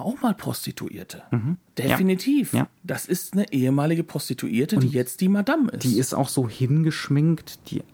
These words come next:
Speaker 2: äh, die ist so ausgeleuchtet, ihre Haare sind auf eine unvorteilhafte Art und Weise hochgesteckt. Die soll älter aussehen, als sie ist, ne?
Speaker 1: Mhm.
Speaker 2: Und sagen wir es mal so, kaputter, als sie ist, ne? Also die wird inszeniert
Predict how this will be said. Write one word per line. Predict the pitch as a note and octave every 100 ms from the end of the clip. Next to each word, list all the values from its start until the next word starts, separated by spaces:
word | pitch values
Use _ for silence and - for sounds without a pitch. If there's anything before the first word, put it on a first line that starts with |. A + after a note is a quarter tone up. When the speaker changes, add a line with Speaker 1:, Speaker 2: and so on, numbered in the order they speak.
| _ -
Speaker 2:
äh, | D#2+ -
die | A#2+
ist | A2 -
so | G#2 -
ausgeleuchtet, | A#2 C3+ - - C#3 C#3 C3+ C3+ - C3+ -
ihre | A#2+ A2+ G#2
Haare | G#2+ A2+ C3 B2+
sind | C3 A2+
auf | A2 -
eine | - - - _ _ _ _
unvorteilhafte | C#3+ C#3 - C3+ B2 B2+ B2 A#2+ G#2+ G#2+
Art | A#2+
und | B2 G#2
Weise | G#2 A2+ A2
hochgesteckt. | B2+ - C#3 - C#3+ - - - - - - - -
Die | B2
soll | A2+ A#2
älter | - A#2+ C3
aussehen, | A#2+ - G#2
als | -
sie | -
ist, | - - - - -
ne? | C3
Speaker 1:
Mhm. | D3
Speaker 2:
Und | G#3 - - - _ -
sagen | G#2 - - A#2
wir |
es | A#2 -
mal |
so, | A2 A#2
kaputter, | - - - - G2+ - -
als | G#2 -
sie |
ist, | - - -
ne? | B2+ D3
Also | A#2+
die | A#2+ A#2+
wird | -
inszeniert | C#3 - - A#2+ D3+ F#3